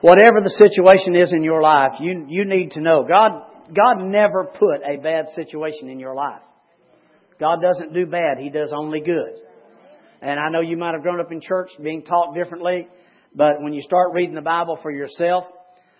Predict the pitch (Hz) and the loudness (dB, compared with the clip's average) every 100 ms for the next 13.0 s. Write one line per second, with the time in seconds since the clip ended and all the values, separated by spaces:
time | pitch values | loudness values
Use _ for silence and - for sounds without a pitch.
0 | _ 185 190 185 196 196 190 180 170 175 | _ -2 -2 0 0 0 0 -2 0 -8
1 | 175 175 147 160 180 160 - 165 - 180 | -8 -10 -6 -4 -4 -6 -10 -12 -12 -16
2 | 156 151 151 151 151 139 147 175 175 143 | -14 -12 -12 -10 -10 -8 -6 -6 -8 -16
3 | 143 143 139 - 147 113 - _ _ _ | -14 -16 -16 -14 -16 -14 -20 _ _ _
4 | _ _ _ _ _ 120 135 147 147 _ | _ _ _ _ _ -12 -8 -10 -12 _
5 | _ - 139 147 139 143 160 165 160 156 | _ -12 -10 -8 -10 -8 -8 -6 -4 -2
6 | 165 156 123 147 160 170 139 151 156 156 | -2 -6 -12 -6 -4 -4 -4 -6 -4 -6
7 | 165 175 180 170 151 - 170 147 139 147 | -2 -4 -4 -8 -12 -6 -8 -6 -12 -12
8 | 127 117 - 131 101 82 _ _ _ _ | -16 -18 -16 -18 -18 _ _ _ _ _
9 | _ _ 123 135 139 139 - _ _ - | _ _ -10 -10 -8 -14 -16 _ _ -8
10 | 147 131 117 147 170 147 147 143 _ _ | -6 -6 -10 -10 -10 -10 -14 -16 _ _
11 | - 147 151 143 139 135 123 113 127 120 | -18 -14 -10 -10 -6 -8 -8 -16 -20 -20
12 | 131 - _ _ 131 143 - 147 139 113 | -20 -20 _ _ -16 -16 -14 -14 -12 -16